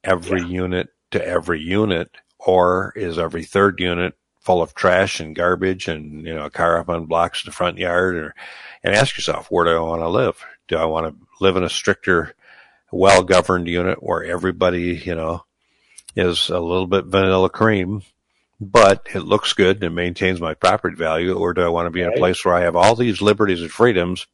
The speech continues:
Speaker 1: but my neighbor <laughs> might be inviting rats over with the way he or she maintains their, <laughs> their property?
Speaker 2: And you know what? That, that's a great point. And you can go to a cu-, yeah, I can think of a lot of communities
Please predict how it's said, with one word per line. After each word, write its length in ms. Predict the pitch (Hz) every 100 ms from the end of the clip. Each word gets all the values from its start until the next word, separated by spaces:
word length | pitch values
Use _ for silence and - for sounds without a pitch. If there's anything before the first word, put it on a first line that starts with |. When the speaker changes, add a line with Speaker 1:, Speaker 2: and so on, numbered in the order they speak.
| -
Speaker 1:
but 340 | 120 101 - - - - - - -
my 100 | 90
neighbor 540 | 92 98 98 87 92 - -
<laughs> 760 | - - 98 - - - -
might 260 | - 95 92 - 101
be 140 | 98
inviting 380 | 87 90 85 85
rats 320 | 95 107 -
over 320 | 92 76 76 - 85
with 180 | 85
the 100 | -
way 180 | 85 85
he 220 | 85 90 85
or 80 |
she 300 | 80 - 90
maintains 600 | 85 85 85 90 87 85
their, 180 | - 110 - _ -
<laughs> 180 | 107 -
their 140 | 107
property? 500 | - 90 - - - _ - _ _ _ -
Speaker 2:
And 160 | -
you 80 | 135
know 60 | 135
what? 300 | 139 - - - - - _ - 139
That, 160 | -
that's 220 | 139 139
a 40 | 190
great 240 | 208 196
point. 300 | - 220 - _ -
And 140 | 139
you 100 | 165
can 100 | 190
go 140 | 185 175
to 200 | 147 143
a 40 |
cu-, 180 | - 147
yeah, 200 | 139 135
I 120 | 143
can 140 | 165 165
think 140 | 147
of 80 | 131
a 40 |
lot 240 | 127 135 131
of 120 | -
communities 760 | 139 131 156 143 92 95 -